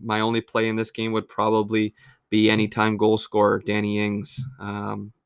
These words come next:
you know, beautiful striker he is. Scored two, um, midweek, and, uh, I think he's, he looks good. He'll be at home here. I think that's a good play.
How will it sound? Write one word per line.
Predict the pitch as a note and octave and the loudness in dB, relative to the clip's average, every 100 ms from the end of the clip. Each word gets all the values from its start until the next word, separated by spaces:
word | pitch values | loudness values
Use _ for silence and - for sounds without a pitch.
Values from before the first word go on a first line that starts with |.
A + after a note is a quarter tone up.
| _ | _
you | G#2 | -10
know, | G#2 | -6
beautiful | G2+ A#2 A2 - | -4 -2 -2 -2
striker | G#2 - G#2+ G#2 G#2 | -8 -2 -4 -2 -4
he | G#2+ G#2 | -2 -2
is. | G#2 | -4
Scored | - - G#2+ G#2 | -6 -2 -2 0
two, | - G#2+ C3+ C3 - - _ - | 2 2 2 -2 -14 -20 _ -8
um, | G2+ G#2 G#2 G#2 G2+ - | -4 -2 0 -2 -4 -2
midweek, | G#2+ G#2 G#2+ B2+ C#3 | 0 2 4 4 4
and, | G2+ G2+ G#2 | 0 2 0
uh, | G#2 G2+ - _ _ | 0 -2 -6 _ _
I | G2+ | -8
think | G2+ G2+ | -6 -6
he's, | - G#2 G2 | -4 -4 -2
he | G#2+ | 0
looks | G#2 G2+ - | 2 2 0
good. | G#2 G#2 | -2 0
He'll | G#2 | 0
be | G#2 | 2
at | G2+ | 0
home | G2 G#2+ | 0 0
here. | G#2 G#2 | 0 0
I | G#2 | 0
think | G2 G2+ | -2 -4
that's | F#2+ F#2+ | -4 -6
a | - | -4
good | G2 - | -4 0
play. | G#2 G#2+ | 2 2